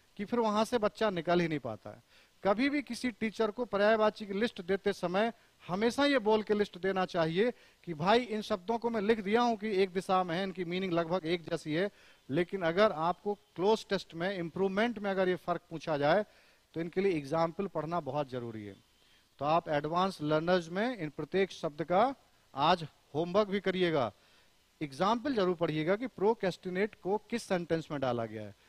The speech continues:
उस सेंटेंस की मीनिंग क्या है, डिली डैली को किस तरह के sentence में डाला गया, उसकी meaning क्या है, Please कोशिश करिएगा। मेरे, देखो कहा जाता है ना, ये बताइए जो Olympic में जो भी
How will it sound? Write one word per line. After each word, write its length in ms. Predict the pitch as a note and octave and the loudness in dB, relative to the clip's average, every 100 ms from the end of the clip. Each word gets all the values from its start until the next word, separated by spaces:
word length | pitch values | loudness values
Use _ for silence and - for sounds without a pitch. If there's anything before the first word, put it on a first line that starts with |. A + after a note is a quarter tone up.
| _ | _
उस 180 | G#3 - | -2 0
सेंटेंस 400 | G3+ F#3+ A3+ A3 | 0 0 -2 -2
की 100 | G3 | -6
मीनिंग 420 | C#3 D#3+ G#3+ F#3+ | -4 -2 0 -2
क्या 180 | C#3 A#2 | -2 -4
है, 140 | G2+ - _ - _ - | -6 -12 _ -20 _ -12
डिली 320 | B2 G3+ A#3+ | -4 0 2
डैली 280 | G3+ G3+ A#3 | 4 4 2
को 100 | A#3 | -4
किस 280 | - C4 - | -4 -6 -2
तरह 180 | A3+ G#3+ | 0 0
के 120 | G#3 | 0
sentence 500 | G3+ F3+ F#3 F3+ F3 | 0 0 -2 -4 -4
में 100 | D#3 | 0
डाला 240 | D3+ D3 | 2 2
गया, 160 | D3 F#3+ | 0 -2
उसकी 240 | F3+ F3 | -4 -8
meaning 360 | C3 D#3 F#3 D#3 | -4 -2 -2 -4
क्या 160 | B2 | -6
है, 140 | G#2+ - _ _ _ _ _ | -8 -12 _ _ _ _ _
Please 240 | A3+ B3+ - | -2 0 -2
कोशिश 340 | F#3 - D#3+ | -6 -4 -8
करिएगा। 440 | D3+ C3 B2 A2+ G2+ _ _ _ | -6 -4 -4 -6 -10 _ _ _
मेरे, 500 | C3 E3 G3+ A3+ F3+ | -4 2 4 4 2
देखो 400 | D3+ F#3+ G#3 C3+ - _ _ _ _ _ _ _ _ _ - | 0 0 0 -2 -4 _ _ _ _ _ _ _ _ _ -8
कहा 200 | D3 F3+ | 0 4
जाता 300 | F#3 E3+ E3 | 4 4 4
है 80 | F3 | 4
ना, 240 | A#3+ E3 - _ _ _ _ - | 2 -2 -10 _ _ _ _ -6
ये 180 | C#3+ G#3+ | 0 2
बताइए 520 | G#3+ F#3 D3+ D#3+ G#3 | 4 2 2 2 2
जो 180 | E3+ F3+ | 0 -2
Olympic 560 | E3 E3+ F3+ A3+ A3 | 2 2 2 -2 -2
में 320 | G3 G#3 A3 A3+ _ _ _ _ _ | 0 0 0 -6 _ _ _ _ _
जो 300 | C#3 B2+ G3+ | -14 -2 0
भी 380 | G#3 G3 B3 A3+ | 0 -2 -2 -6